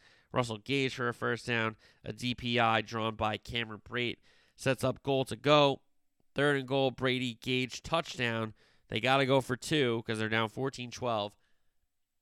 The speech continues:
Takes too long to set up. They break the huddle. There's a motion. There's a shift. And we get a delay of game. And it was gonna be a walk-in touchdown,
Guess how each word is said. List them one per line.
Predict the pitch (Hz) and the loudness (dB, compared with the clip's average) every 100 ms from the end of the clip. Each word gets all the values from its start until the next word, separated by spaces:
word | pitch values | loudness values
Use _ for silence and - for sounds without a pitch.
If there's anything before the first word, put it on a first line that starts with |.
| _ _ | _ _
Takes | - 160 156 | 2 2 2
too | - 170 | 2 6
long | 156 151 151 | 8 8 6
to | 117 | 2
set | - 123 123 | 2 2 6
up. | 170 170 - - _ _ _ _ _ _ _ _ _ _ _ _ _ _ _ _ _ _ - | 6 4 -2 -18 _ _ _ _ _ _ _ _ _ _ _ _ _ _ _ _ _ _ -10
They | 107 | -8
break | - 131 135 | -2 -2 0
the | 123 | -4
huddle. | 117 147 156 156 | 0 2 2 2
There's | 127 107 | 0 -2
a | 104 | -4
motion. | 113 156 170 156 147 | 2 4 4 0 -4
There's | 123 110 98 | -2 -6 -6
a | |
shift. | 98 - 170 156 156 - - _ _ _ | -8 -4 -2 -2 -2 -10 -20 _ _ _
And | - 127 123 120 120 117 | -4 -2 0 0 -2 -4
we | 127 | -4
get | 131 | -2
a | 127 | 0
delay | 123 127 | -2 -2
of | 110 | -4
game. | 107 - _ _ _ _ _ _ _ _ 120 | -8 -8 _ _ _ _ _ _ _ _ -6
And | |
it | 120 | -6
was | 120 | -4
gonna | 143 127 | -4 -2
be | |
a | 117 | 0
walk-in | 107 120 117 - 101 | 4 6 6 2 -6
touchdown, | 107 107 - 60 | -6 -8 -10 -12